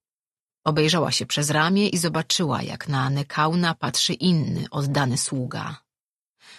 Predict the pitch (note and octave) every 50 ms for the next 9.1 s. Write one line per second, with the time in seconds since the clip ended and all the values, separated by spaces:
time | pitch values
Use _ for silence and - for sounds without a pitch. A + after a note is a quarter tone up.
0 | - - _ _ _ _ _ _ - G#3+ C4+ C#4 C#4 D4+ D4+ C4+ - - B3 A3
1 | F#3 D#3 C3+ B2 A#2+ B2+ - - - - C3+ E3+ E3 D#3+ - - _ _ _ _
2 | _ _ _ _ _ _ - - - - - F3 C3+ D#3+ D#3 - F3+ - - C4+
3 | C4 C#4+ C4+ - - C4+ A3 F#3+ F3 D3+ C#3+ C#3+ D3 D#3+ E3 - _ _ _ _
4 | _ _ _ _ _ - - - - - _ - D#3+ D#3+ E3+ - F3+ F3 F#3 F#3
5 | F#3 E3 D#3+ - - - E3 D#3+ D3+ D#3 E3 F3 F#3+ - - G3 - - D#3+ E3
6 | D#3 - - F#3 E3+ D3+ E3+ F#3+ F3+ F3 D#3+ D#3+ E3+ - - E3+ D#3+ - - F#3+
7 | F#3 - - - - - - - D#3 C3 - - C#3 - - - - - D3 D3
8 | D3+ D3 E3 D#3+ E3 E3 - - F3+ F3+ F3+ F#3+ E3 C#3 C3+ C#3 C3+ - D#3+ A3+
9 | F3+